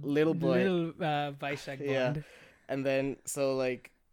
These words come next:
Speaker 1: we had a Toyota Sienna back then.
Speaker 2: Uh-huh,
Speaker 1: So it was,
Speaker 2: uh-huh.
Speaker 1: like, a minivan, pretty
Speaker 2: Yeah.
Speaker 1: much.
Speaker 2: Yeah.
Speaker 1: And so, like, we're at a stop sign.
Speaker 2: Yeah.
Speaker 1: And there's another car.
Speaker 2: Uh-huh.
Speaker 1: And that car is, like, a sedan, but it's older than ours.
Speaker 2: Mm-hmm.
Speaker 1: But this is the weird part.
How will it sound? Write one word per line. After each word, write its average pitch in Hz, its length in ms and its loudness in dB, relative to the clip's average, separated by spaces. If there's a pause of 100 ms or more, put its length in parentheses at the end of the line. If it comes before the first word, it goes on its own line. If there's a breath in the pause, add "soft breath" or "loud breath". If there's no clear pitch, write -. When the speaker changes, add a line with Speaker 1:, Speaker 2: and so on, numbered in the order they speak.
(520)
Speaker 1:
we 143 120 -2
had 139 80 0
a 139 60 0
Toyota 123 500 -2
Sienna 110 400 -4
back 127 220 -4
then. 135 240 -6
Speaker 2:
Uh-huh, 135 220 -8
Speaker 1:
So 120 140 -4
it - 20 0
was, 117 120 -2
Speaker 2:
uh-huh. 117 60 -10
Speaker 1:
like, 107 280 -8 (520)
a 117 60 -8
minivan, 95 480 -8 (380)
pretty 151 140 -4
Speaker 2:
Yeah. 135 120 -6
Speaker 1:
much. - 260 -14 (140)
Speaker 2:
Yeah. 139 220 -8 (140)
Speaker 1:
And 113 140 -10
so, 117 140 -6
like, 101 360 -6 (460)
we're 127 180 -2
at 127 60 0
a 123 40 -6
stop 110 340 -6
sign. 131 320 -8 (120)
Speaker 2:
Yeah. 135 220 -8 (460)
Speaker 1:
And 120 160 -6
there's 120 140 -6
another 113 240 -4
car. 117 420 -6 (120)
Speaker 2:
Uh-huh. 135 240 -8 (540)
Speaker 1:
And 165 100 -12
that 180 160 -8
car 190 220 -8 (100)
is, 127 220 -12
like, 113 400 -8
a 123 60 -8
sedan, 107 580 -8
but 139 100 0
it's 139 160 -6
older 151 280 2
than 123 120 -2
ours. 101 340 -8 (120)
Speaker 2:
Mm-hmm. 151 120 -6
Speaker 1:
But 131 100 -4
this 165 60 -4
is 165 60 -8
the 151 60 -6
weird 135 260 -8
part. 107 220 -8